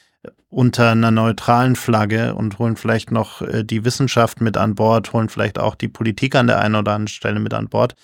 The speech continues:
um dem Gesamtproblem zu begegnen und zu sagen, wir müssen generell mehr über die Themen Verteidigung und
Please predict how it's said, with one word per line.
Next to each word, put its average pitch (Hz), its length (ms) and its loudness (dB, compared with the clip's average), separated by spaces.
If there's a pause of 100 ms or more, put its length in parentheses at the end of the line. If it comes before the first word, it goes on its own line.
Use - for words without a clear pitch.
(300)
um 117 480 2 (380)
dem 104 420 0 (540)
Gesamtproblem 110 1200 0
zu 104 160 -8
begegnen 110 480 -2
und 110 180 -4
zu 113 80 -6
sagen, 110 380 0
wir 107 80 -2
müssen 113 440 -2 (100)
generell 110 760 2
mehr 113 500 2
über 110 220 -2
die 107 180 -6
Themen 117 380 0
Verteidigung 113 800 0
und 110 360 -4